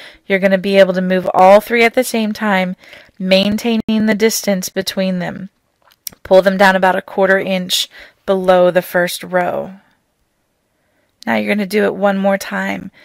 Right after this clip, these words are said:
You're gonna click on the layer that you just duplicated. So you're gonna duplicate the top layer, go down to the one that was linked before.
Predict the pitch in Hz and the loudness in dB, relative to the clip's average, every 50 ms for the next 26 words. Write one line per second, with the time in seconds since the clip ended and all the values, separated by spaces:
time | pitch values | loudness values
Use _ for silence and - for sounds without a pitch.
0 | - _ _ _ - 208 208 190 185 - - - 208 190 - - - 196 202 196 | -20 _ _ _ -8 -4 -4 -4 -4 -6 -2 2 2 2 2 0 -2 0 0 2
1 | 196 202 196 196 202 202 - - 185 214 202 196 196 190 190 190 190 190 185 190 | 0 0 -2 -2 -4 -6 -8 -6 -2 -2 0 2 4 4 4 4 2 2 0 -2
2 | 180 - 185 190 190 180 180 - - 190 180 190 208 - - - - - - _ | -6 -6 -8 -8 -10 -10 -10 -4 0 0 0 0 -2 -6 -10 -14 -14 -16 -18 _
3 | _ _ _ _ _ _ _ _ - - 214 220 - 196 190 - - 180 170 170 | _ _ _ _ _ _ _ _ -6 -4 -4 -4 -4 -6 -8 -6 -6 -8 -6 -6
4 | 175 180 202 208 - _ _ _ _ _ _ _ _ _ _ _ _ _ _ - | -6 -6 -6 -8 -10 _ _ _ _ _ _ _ _ _ _ _ _ _ _ -12
5 | - 196 185 170 170 180 175 175 175 180 - - - 185 180 180 - 202 - - | -8 -6 -6 -4 -6 -6 -6 -8 -10 -14 -16 -8 -6 -6 -6 -6 -8 -12 -10 -6
6 | 220 214 202 _ _ _ _ - 214 214 - 220 208 196 - - 202 190 180 180 | -8 -8 -8 _ _ _ _ -8 -8 -6 -4 -6 -6 -6 -4 -6 -6 -6 -4 -4
7 | 185 214 226 - _ _ _ _ _ _ _ _ _ _ _ _ _ _ _ _ | -4 -6 -8 -10 _ _ _ _ _ _ _ _ _ _ _ _ _ _ _ _
8 | _ - 190 196 196 190 180 180 175 175 175 180 185 190 196 202 _ _ _ _ | _ -2 0 2 4 4 2 2 0 -2 -4 -6 -6 -8 -8 -10 _ _ _ _
9 | _ _ _ _ _ _ _ _ _ _ _ _ _ _ _ _ _ _ _ _ | _ _ _ _ _ _ _ _ _ _ _ _ _ _ _ _ _ _ _ _
10 | _ _ - 214 202 202 190 185 185 185 185 190 165 175 190 180 190 190 185 196 | _ _ -10 -6 -4 -4 -2 -2 -2 -4 -4 -4 -4 -6 -6 -6 -4 -6 -6 -6
11 | - - - 226 - - 190 180 180 185 202 226 | -8 -10 -12 -12 -6 -4 -2 0 0 0 -2 -6